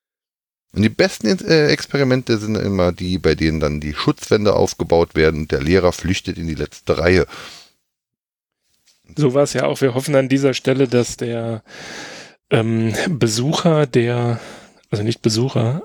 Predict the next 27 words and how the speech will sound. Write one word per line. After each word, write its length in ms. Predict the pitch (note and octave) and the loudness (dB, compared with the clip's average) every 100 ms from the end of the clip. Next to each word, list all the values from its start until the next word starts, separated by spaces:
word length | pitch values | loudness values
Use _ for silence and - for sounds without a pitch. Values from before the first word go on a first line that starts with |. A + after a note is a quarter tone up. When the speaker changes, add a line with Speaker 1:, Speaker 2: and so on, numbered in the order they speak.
| - | -2
Speaker 2:
einer 300 | A#2 B2 A2+ | 0 2 0
vom 500 | - A2+ A2 A2 G#2 | -2 -2 -2 -4 -6
Haxar 560 | - A#2+ - A#2 B2 C3+ | -4 -4 0 2 2 2
ist 140 | - | 0
ja 80 | B2 | 0
da 220 | A#2 A#2 | 0 0
getroffen 520 | A#2 - C3 - A2 | -2 -2 -2 0 -2
worden. 340 | G#2 G#2 G#2+ B2 _ _ _ _ | 0 0 0 -4 _ _ _ _
Am 220 | A2+ G#2 - | -4 -4 0
Speaker 1:
Wurde 220 | C3 G#2 | 2 4
er? 100 | F2+ D#3+ | 2 0
Speaker 2:
Fuß. 80 | - - _ _ - - - _ _ - | -8 -20 _ _ -20 -20 -20 _ _ -2
Äh, 220 | B2 A#2 | 0 2
ja, 200 | A2+ A#2+ A#2+ | 2 2 0
Speaker 1:
Das 80 | |
Speaker 2:
dem 120 | A2+ - | -2 -4
ist 120 | - | -2
Speaker 1:
kam 100 | B2+ | 0
Speaker 2:
wohl 60 | A#2+ | 2
so 140 | A#2+ | 2
ein 120 | A#2+ | 2
ganz 280 | B2 B2+ - | 2 0 -2
kleines 680 | - B2+ A#2+ B2+ A2+ - - | 0 2 2 0 -2 -4 -4
Fragment 880 | - C3+ A#2+ B2+ B2 C3 C#3 - - | -2 -2 0 0 0 0 -2 -2 0
auf 200 | C3 - | -2 0
den 240 | - A#2+ A#2 | 0 2 0
Schuh. 460 | - F#3+ G3+ A3+ | 2 2 2 0